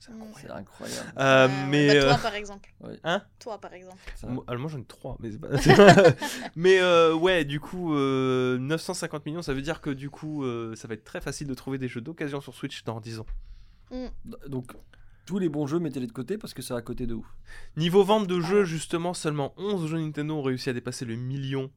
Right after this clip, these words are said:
Speaker 1: sur la période, sur la période, contre
Speaker 3: Ouais.
Speaker 1: quinze l'an dernier, mais sur les onze jeux qui ont atteint le million, il y en a deux qui ont atteint le plus de six millions de ventes.
Speaker 3: Breath of the Wild.
Speaker 1: Euh, non,
Speaker 3: Mario
Speaker 1: notamment,
Speaker 3: Kart.
Speaker 1: oui, Mario Kart, mais, euh, Splatoon trois.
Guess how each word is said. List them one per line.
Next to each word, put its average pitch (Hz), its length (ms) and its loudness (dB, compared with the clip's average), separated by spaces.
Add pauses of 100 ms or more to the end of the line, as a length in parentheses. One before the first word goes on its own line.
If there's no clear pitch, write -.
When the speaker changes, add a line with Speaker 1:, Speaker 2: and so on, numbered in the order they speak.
(160)
Speaker 1:
sur - 260 -8
la 117 80 -4
période, 127 500 -6 (560)
sur - 200 -12
la 113 80 -6
période, 117 400 -4
contre - 240 -10
Speaker 3:
Ouais. 123 60 -8
Speaker 1:
quinze 160 220 -2
l'an 131 80 -4
dernier, 127 280 -4
mais 165 100 -4
sur 139 160 -6
les 135 140 -4
onze 175 240 -6
jeux 160 140 -4
qui - 100 -10
ont 131 40 -4
atteint 127 180 -8
le 123 60 -6
million, 139 300 -4 (540)
il 135 60 -2
y - 20 4
en 135 80 0
a 135 80 2
deux 185 220 2
qui 220 120 -10
ont 143 80 -4
atteint 165 240 -4
le 156 140 0
plus 208 320 -2
de 160 100 -2
six 202 240 -6
millions 196 260 0
de 185 60 -4
ventes. 175 300 -4 (140)
Speaker 3:
Breath 113 240 -14
of 120 100 -10
the 117 40 -12
Wild. 143 380 -6 (480)
Speaker 1:
Euh, 127 220 2
non, 196 240 2
Speaker 3:
Mario 120 180 -4
Speaker 1:
notamment, 160 520 0
Speaker 3:
Kart. - 120 -12
Speaker 1:
oui, 147 160 -4
Mario 131 220 -6
Kart, 165 260 -8
mais, 143 260 4
euh, 123 360 2
Splatoon 202 340 -6
trois. 147 300 -4